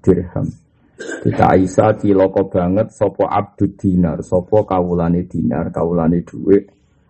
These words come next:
Mergo maknane kawula iku angger kowe seneng ya diperbudak.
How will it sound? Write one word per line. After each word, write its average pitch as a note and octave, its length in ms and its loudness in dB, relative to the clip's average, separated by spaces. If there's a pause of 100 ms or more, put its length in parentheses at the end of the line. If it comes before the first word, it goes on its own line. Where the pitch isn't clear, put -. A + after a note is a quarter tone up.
(440)
Mergo F2 320 2
maknane F#2+ 480 2
kawula F2 560 -2
iku F2+ 240 -2
angger F#2+ 320 -2
kowe F2+ 160 0
seneng E2+ 480 -4
ya F#2 80 -4
diperbudak. - 800 -10